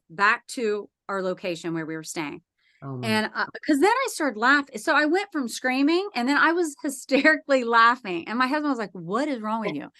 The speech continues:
Speaker 1: And I'm like,
Speaker 2: <laughs>
Speaker 1: "I'll see you later." And
Speaker 2: Mm.
Speaker 1: so I thought about it all the way home.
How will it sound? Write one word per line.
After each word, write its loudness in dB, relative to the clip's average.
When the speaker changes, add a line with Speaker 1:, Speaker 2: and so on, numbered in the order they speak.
Speaker 1:
And 4
I'm 4
like, 6
Speaker 2:
<laughs> -8
Speaker 1:
"I'll 2
see 6
you 10
later." 8
And 4
Speaker 2:
Mm. -8
Speaker 1:
so 2
I 6
thought 2
about 0
it -4
all -2
the -4
way -4
home. -2